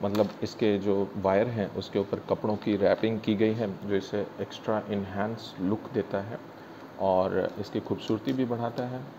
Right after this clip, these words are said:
और काफ़ी हद तक company का ऐसा दावा है कि इससे ये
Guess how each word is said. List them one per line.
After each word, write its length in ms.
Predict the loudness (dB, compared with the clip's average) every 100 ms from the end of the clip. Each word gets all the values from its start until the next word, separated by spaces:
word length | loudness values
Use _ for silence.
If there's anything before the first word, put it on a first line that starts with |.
| -6
और 220 | -4 -4 -6 -12 -16 -6
काफ़ी 240 | -6 -4 -6
हद 100 | -4
तक 100 | -4 -6 -12 -10 -6 -4
company 300 | -4 -4 -2
का 100 | -2
ऐसा 180 | -2
दावा 260 | -4 -2 -2
है 100 | -4
कि 120 | -4
इससे 220 | -6 -4
ये 240 | -2 -2